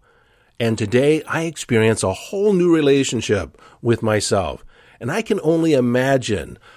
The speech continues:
how unlimited I can be tomorrow. Here's another. My old story was that nothing worked out for me. If I wanted it, if I created an intention,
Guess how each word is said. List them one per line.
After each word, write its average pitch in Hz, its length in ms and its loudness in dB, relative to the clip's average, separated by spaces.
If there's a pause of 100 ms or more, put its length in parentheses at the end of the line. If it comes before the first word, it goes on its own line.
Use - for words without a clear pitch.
(180)
how 180 560 -4
unlimited 139 920 2
I 110 140 -4
can 120 260 0
be 101 260 2
tomorrow. 98 800 -2 (840)
Here's 127 280 0
another. 110 600 0 (640)
My 127 320 0
old 180 340 2
story 131 580 4
was 113 360 2
that 117 320 2
nothing 143 480 0
worked 127 280 2
out 113 220 4
for 95 140 -4
me. 67 380 -8 (300)
If 113 200 -4
I 160 200 -2
wanted 151 440 2
it, 143 220 2
if - 120 -18
I 117 180 0
created 147 480 0
an 143 100 4
intention, 113 640 0